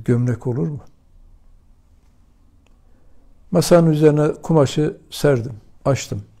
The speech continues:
Bir top kumaş. Yanına makası koy, yanına iğneyi koy, ipliği de koy yanına. Bir de dikiş makinesini de getir. Şimdi sebep tahtında bakınca makas orada,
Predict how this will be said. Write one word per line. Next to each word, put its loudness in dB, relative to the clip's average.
Bir -4
top 0
kumaş. -8
Yanına 4
makası 0
koy, -6
yanına 2
iğneyi 2
koy, -8
ipliği 0
de 4
koy -6
yanına. -8
Bir 4
de 4
dikiş -2
makinesini -2
de -2
getir. -10
Şimdi -6
sebep 4
tahtında 0
bakınca -2
makas 0
orada, -4